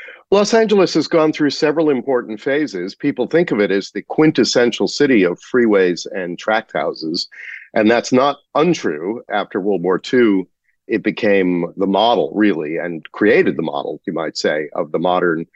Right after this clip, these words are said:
freeway and suburban development system. But it had a whole pre-life. Before nineteen forty-five, it was already a huge city by the time of World War Two.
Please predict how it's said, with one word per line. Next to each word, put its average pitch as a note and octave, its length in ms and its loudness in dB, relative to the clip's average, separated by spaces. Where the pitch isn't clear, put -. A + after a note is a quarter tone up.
freeway F2 560 2
and D2+ 400 -6
suburban E2 560 -2
development E2 640 -2
system. E2 560 -2
But B2+ 140 0
it C3+ 100 2
had E3 220 0
a G3+ 80 2
whole D#3+ 480 0
pre-life. C#3 960 -2
Before D3+ 320 0
nineteen F#2 400 -4
forty-five, D#2+ 720 -4
it G2+ 280 0
was G#2 220 0
already A#2 460 4
a G2+ 40 2
huge F#3 380 -4
city F3+ 260 0
by E2 140 -6
the E2+ 120 -10
time C#3 260 -4
of F#2 160 -8
World F#2+ 280 -2
War E2+ 140 -2
Two. E2+ 420 -6